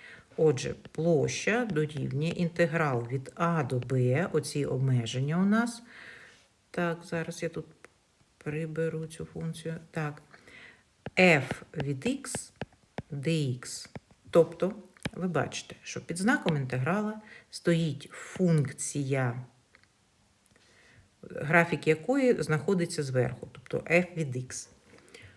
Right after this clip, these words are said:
Отже, ми можемо сказати, що у нас під знаком інтеграла стоїть така функція y або f від x.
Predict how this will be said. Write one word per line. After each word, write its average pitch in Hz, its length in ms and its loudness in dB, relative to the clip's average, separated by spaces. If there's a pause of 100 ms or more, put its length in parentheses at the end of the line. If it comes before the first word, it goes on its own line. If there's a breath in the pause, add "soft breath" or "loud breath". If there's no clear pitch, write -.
(180 loud breath)
Отже, 247 440 8
ми 170 140 4
можемо 269 380 2
сказати, 156 600 0
що 220 200 2
у 220 80 4
нас 135 320 2
під 175 160 -6
знаком 143 360 -2
інтеграла 190 600 2
стоїть 175 520 -2
така 170 260 -4
функція 143 580 -4 (1160)
y 139 380 2 (320)
або 143 220 0
f 165 340 10
від 143 200 -2
x. - 380 -6